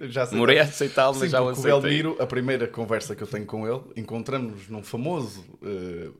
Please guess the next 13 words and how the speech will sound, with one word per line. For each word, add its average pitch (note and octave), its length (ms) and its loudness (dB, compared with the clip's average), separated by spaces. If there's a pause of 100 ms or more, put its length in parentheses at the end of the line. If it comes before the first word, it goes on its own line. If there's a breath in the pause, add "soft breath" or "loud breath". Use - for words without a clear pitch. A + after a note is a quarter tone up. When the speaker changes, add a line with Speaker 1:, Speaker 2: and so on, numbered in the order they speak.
Speaker 1:
bar, A2+ 400 -2 (440)
eh, G2 220 -6
em G2 280 -10
Argoncilho, A#2+ 720 -6
Speaker 2:
Ah, B2 40 -16
não, C3 60 -18
não. - 80 -20 (260 loud breath)
Speaker 1:
chamado B2 460 -2 (180)
Pipa D3 260 -2
Velha? D#3 380 -4 (880)
É D#3 80 0
Pipa D3+ 240 -6
Velha? A#2 300 -4